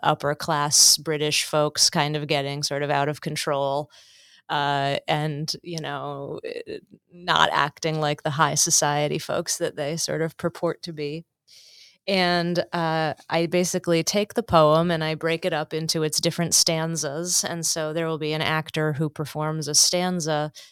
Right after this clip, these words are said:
and then that will roll into a series of, uh, like, musical numbers that are sort of mashed up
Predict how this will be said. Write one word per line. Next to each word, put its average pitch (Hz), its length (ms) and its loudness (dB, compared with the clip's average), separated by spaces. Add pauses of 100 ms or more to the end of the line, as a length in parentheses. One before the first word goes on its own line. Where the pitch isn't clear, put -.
(300)
and 170 220 -4
then 160 260 -2
that 160 300 0
will 156 520 0
roll 160 540 4
into 156 640 -2
a 143 100 -4
series 151 720 2
of, 143 460 -2
uh, 143 360 -2
like, 143 200 -6
musical 160 640 0
numbers 151 640 -2
that 147 140 -2
are 156 80 -2
sort 160 220 0
of 147 140 -6
mashed 151 480 2
up 151 320 0